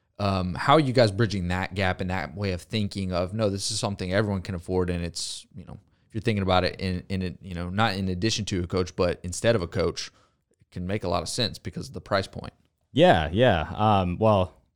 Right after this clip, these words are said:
Speaker 2: I'm really glad you brought that up. So one of the, one of the, um, launch monitors out there, they give you every number. I mean, they give you every number you could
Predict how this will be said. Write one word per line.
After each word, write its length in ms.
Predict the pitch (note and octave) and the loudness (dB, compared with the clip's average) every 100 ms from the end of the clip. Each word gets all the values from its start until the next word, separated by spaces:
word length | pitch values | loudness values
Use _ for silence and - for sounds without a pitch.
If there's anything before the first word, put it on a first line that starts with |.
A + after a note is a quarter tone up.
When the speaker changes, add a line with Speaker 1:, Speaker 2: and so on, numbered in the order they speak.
| _ - | _ -2
Speaker 2:
I'm 180 | A2+ | 4
really 220 | A2+ A#2+ A2+ | 8 8 10
glad 200 | A2 G2+ | 8 6
you 60 | |
brought 220 | G2 G2 | 4 2
that 100 | G2 | 4
up. 140 | G2 E2+ | 2 2
So 300 | G2+ F2+ E2+ _ _ - | 2 2 0 _ _ -2
one 160 | A2 | 2
of 80 | B2+ | 4
the, 560 | B2+ A2+ G2+ F2+ D2 - _ _ _ _ | 8 8 8 4 0 -6 _ _ _ _
one 220 | G#2 A2+ | 0 4
of 140 | A#2 G2 | 4 6
the, 480 | G2+ F#2 E2+ D#2+ - | 6 6 4 2 0
um, 560 | E2+ E2+ D#2 D2+ D#2+ - _ _ | 0 2 2 0 -2 -8 _ _
launch 300 | G2+ G2+ G#2 | -2 0 2
monitors 280 | G2 F#2 F2 | 0 0 0
out 160 | F2 F2 | -2 0
there, 140 | E2+ | 0
they 80 | F2 | 0
give 160 | F2+ F#2+ | 0 -2
you 80 | - | 0
every 240 | G#2+ G2+ | 0 0
number. 320 | F#2 E2 - - | 0 0 -4 -6
I 80 | F2+ | -2
mean, 100 | F#2 | 2
they 80 | F#2+ | 2
give 140 | G2 | 2
you 80 | F#2+ - | 0 4
every 240 | B2 A#2 | 4 6
number 180 | A2+ G#2 | 6 6
you 60 | G2 | 4
could 160 | F#2+ | 0